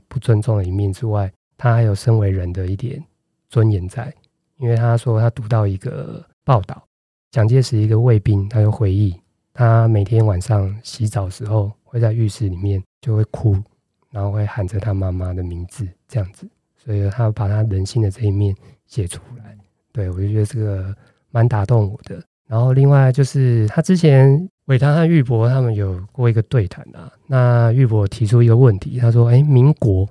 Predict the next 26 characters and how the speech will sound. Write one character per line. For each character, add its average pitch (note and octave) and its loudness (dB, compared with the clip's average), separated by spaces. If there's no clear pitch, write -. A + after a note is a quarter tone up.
这 - -4
两 G#2 -2
个 F#2 -6
字， G2 -6
好 - -2
像 C#3 4
现 D3+ 4
在 D3 4
对 C#3 4
这 C3 0
一 C3 4
代 B2+ 0
的 A2 -2
年 G#2 -2
轻 A#2 -2
人 A#2 -6
来 A2 -8
说， A2+ -4
好 G#2+ -4
像 G#2+ -2
是 B2+ -2
一 A#2 0
个 A2+ 2
虚 A#2 0
词， - -8
就 A#2+ 2